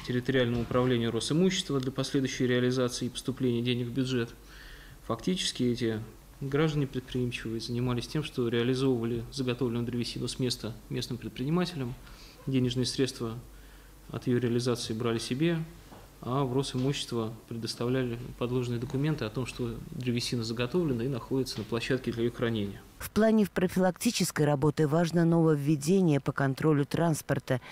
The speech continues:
Speaker 2: перевозящего древесину.
Speaker 1: С января двадцать второго года вступили изменения, э, касаемо транспортировки. Теперь, э, оформляется электронный сопроводительный документ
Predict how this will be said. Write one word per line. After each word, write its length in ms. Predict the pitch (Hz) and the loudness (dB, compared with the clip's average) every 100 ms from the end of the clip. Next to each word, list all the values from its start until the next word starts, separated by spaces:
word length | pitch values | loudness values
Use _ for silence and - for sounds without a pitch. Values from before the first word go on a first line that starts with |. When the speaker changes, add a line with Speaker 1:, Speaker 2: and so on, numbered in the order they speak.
| - - | -12 2
Speaker 2:
перевозящего 760 | 160 143 139 139 123 - 139 | 4 6 6 4 2 2 2
древесину. 640 | 139 139 143 - 139 107 - - | 2 4 2 2 0 0 -2 -8
Speaker 1:
С 100 | - | 0
января 320 | 131 135 131 | 4 6 4
двадцать 300 | 123 123 - | 4 2 0
второго 440 | - - 131 127 127 | -10 -2 2 2 4
года 280 | 127 120 | 2 2
вступили 420 | 113 - 120 117 117 | -2 -6 -2 0 0
изменения, 640 | 117 131 156 160 143 139 - - - - - - - | 0 2 4 4 2 -4 -12 -20 -20 -20 -20 -20 -12
э, 180 | 131 123 | -6 -2
касаемо 520 | 123 123 139 123 123 | 0 0 2 2 0
транспортировки. 760 | 120 127 - 127 127 127 123 - | -2 -6 -4 -2 2 0 0 -8
Теперь, 400 | - 131 123 113 - - - - - - | -4 0 0 -2 -12 -20 -20 -20 -18 -8
э, 280 | 123 120 117 | -4 -2 -2
оформляется 540 | 117 135 135 123 - | 2 4 4 4 2
электронный 380 | 127 123 151 160 | -2 2 2 4
сопроводительный 640 | 151 - 139 135 127 135 | 2 0 2 2 2 -2
документ 480 | 127 127 131 123 120 | -4 -2 -2 0 -4